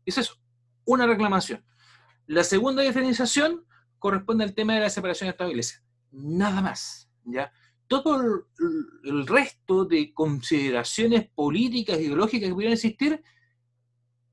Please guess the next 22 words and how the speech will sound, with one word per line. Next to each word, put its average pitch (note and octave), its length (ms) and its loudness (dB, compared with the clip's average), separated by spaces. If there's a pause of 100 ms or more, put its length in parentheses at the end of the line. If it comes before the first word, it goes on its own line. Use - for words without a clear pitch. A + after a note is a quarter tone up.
(800)
se - 220 -2
traducen G3 420 2
en F#3 100 0
pragmatismo, D#3 800 -6 (680)
¿ya? B2+ 300 -8 (360)
Se D3+ 100 -8
traducen E3+ 480 2
en E3+ 240 -4
algo D#3 400 -6 (140)
práctico. - 840 -4 (500)
Si - 140 -2
me D#3+ 160 0
conviene, F3 540 4
lo F#3 180 4
hago. F3 220 2
Si D3+ 140 -6
no D#3 100 -6
me F3 140 0
conviene, F3+ 640 0 (840)
lo A#2 120 -10
desecho, B2+ 500 -4 (500)
¿ya? A2+ 240 -8